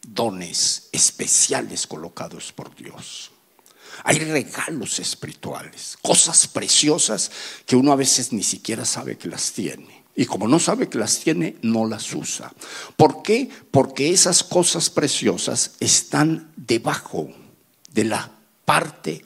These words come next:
humana que nosotros tenemos, y entonces eso es a lo que la Biblia le llama vil. Está debajo de las vilezas que todos tenemos. Está debajo de la naturaleza humana.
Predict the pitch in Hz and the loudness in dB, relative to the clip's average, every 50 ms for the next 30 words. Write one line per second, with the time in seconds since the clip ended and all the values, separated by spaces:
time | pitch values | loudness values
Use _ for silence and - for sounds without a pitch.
0 | _ _ - - 104 107 113 135 135 143 139 127 92 90 87 - - - - - | _ _ 0 2 2 2 2 0 0 0 -4 -6 -8 -10 -12 -14 -18 -20 -20 -20
1 | _ - 110 85 87 85 - - 98 90 - - 82 - - - 92 87 95 95 | _ -4 -2 -2 -2 -2 -2 -4 -4 -4 -4 -8 -8 -8 -6 -4 -4 -4 -6 -8
2 | - 80 76 80 92 107 - - - - - - - - 151 160 180 156 139 127 | -10 -12 -12 -10 -10 -10 -10 -10 -12 -14 -14 -8 0 2 6 6 6 6 4 2
3 | - - 135 127 - 127 - - 127 127 - - 117 113 110 - - - - 107 | -2 -2 -2 0 0 0 0 0 0 0 -2 -2 -2 -2 -2 -2 -2 -2 -2 -4
4 | 98 101 - - - 87 90 87 87 90 117 123 127 104 90 87 92 110 123 139 | -4 -4 -6 -10 -10 -10 -8 -10 -4 0 0 2 2 2 0 -2 -4 -4 -4 -6
5 | 151 - - 139 - - - - - 82 - - - - - - - _ - - | -10 -12 -10 -10 -10 -8 -6 -6 -6 -6 -8 -8 -10 -12 -12 -14 -18 _ -12 -10
6 | - - - - - - - - - _ _ _ _ _ _ _ _ _ _ _ | -8 -8 -8 -10 -14 -18 -20 -20 -20 _ _ _ _ _ _ _ _ _ _ _
7 | _ _ _ - - - - - - - - 127 - - 170 165 - - 156 139 | _ _ _ -20 -18 -16 -16 -16 -10 -2 0 0 2 2 2 0 0 0 2 2
8 | 127 107 110 135 170 185 202 190 - - 247 262 262 - - - - 110 113 110 | 2 2 2 0 2 2 2 0 -2 -2 -4 -4 -4 -6 -10 -18 -2 0 0 0
9 | 110 - 110 - - - - 107 95 95 113 139 143 139 - - 151 151 - - | 2 0 -4 -4 -6 -4 -6 -4 -4 -2 -2 -2 0 2 2 0 2 0 -2 -4
10 | - - - - - - 98 107 110 - 113 117 - - - - 120 113 123 139 | -4 -6 -10 -10 -6 -6 -4 -4 -4 -6 -8 -8 -8 -8 -4 -2 -2 -2 0 -2
11 | 165 190 - - - - - - - - - _ _ _ _ _ _ _ _ _ | -2 -4 -6 -10 -12 -14 -14 -16 -16 -16 -18 _ _ _ _ _ _ _ _ _
12 | - - - - - - - - - - - 151 165 175 170 151 143 151 151 - | -20 -20 -20 -20 -8 0 2 2 2 4 4 4 4 4 4 4 4 2 2 4
13 | - 185 180 175 165 135 127 120 117 113 117 113 123 127 - - - 127 131 131 | 2 2 4 6 4 4 4 2 0 -2 -4 -4 -4 -6 -4 -4 -2 0 0 0
14 | 120 120 127 143 156 147 - - 139 120 120 117 107 101 117 139 165 180 202 170 | 0 -2 -2 -2 0 0 0 0 0 -2 -4 -4 -4 -4 -4 -4 -2 -2 -2 -4
15 | 95 78 - 90 87 | -6 -8 -10 -14 -16